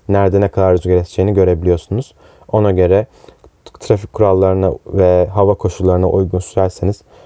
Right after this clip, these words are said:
problem olmayacaktır. Bazen öyle bir fırtına geliyor ki dışarı çıkmak yasaklanıyor. Ee, yani turistler için değil, herkes için. Bazı yollardan geçmek yasaklanıyor. Bazı turistler maalesef bunu dinlemiyor. Ertesi gün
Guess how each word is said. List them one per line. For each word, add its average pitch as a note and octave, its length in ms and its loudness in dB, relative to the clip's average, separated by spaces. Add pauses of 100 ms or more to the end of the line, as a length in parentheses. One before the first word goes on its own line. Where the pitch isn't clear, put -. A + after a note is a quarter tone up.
(160)
problem G2+ 360 0
olmayacaktır. F2 680 -2 (560)
Bazen A#2+ 420 2 (1040)
öyle G#2+ 180 4
bir A2 80 2
fırtına A2 340 -2
geliyor G#2+ 360 2
ki C3 260 0
dışarı G2+ 240 -2
çıkmak - 340 -4
yasaklanıyor. F#2 680 0 (520)
Ee, F2+ 120 0
yani F2+ 300 0
turistler - 360 0
için F#2 300 0
değil, A#2 120 2
herkes F#2 380 -2
için. A#2+ 280 -6 (340)
Bazı G2 340 0
yollardan F#2+ 480 2
geçmek F#2+ 380 0
yasaklanıyor. F2+ 720 -2 (420)
Bazı A2 380 -2
turistler A2+ 360 -2
maalesef G#2+ 420 -2
bunu G2+ 220 0
dinlemiyor. G2 560 0 (200)
Ertesi G2+ 420 -2
gün G#2 220 0